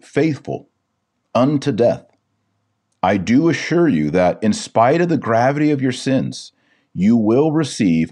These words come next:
a never-fading crown of glory," end quote. Saint Louis de Montfort again, he's got some good ones. Quote,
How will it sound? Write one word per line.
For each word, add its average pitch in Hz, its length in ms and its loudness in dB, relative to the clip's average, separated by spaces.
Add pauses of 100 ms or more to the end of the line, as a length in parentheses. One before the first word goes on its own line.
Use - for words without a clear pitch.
a 85 60 -2
never-fading 85 1120 -2 (120)
crown 73 560 -8
of 73 260 -12
glory," 101 440 -4 (640)
end 69 420 -8
quote. - 380 -6 (1120)
Saint 85 300 -6
Louis 98 240 0
de 120 100 0
Montfort 127 400 0
again, 139 260 2
he's 95 100 -2
got 131 220 -2
some 143 180 0
good 143 160 2
ones. 123 400 -2 (560)
Quote, 123 420 -2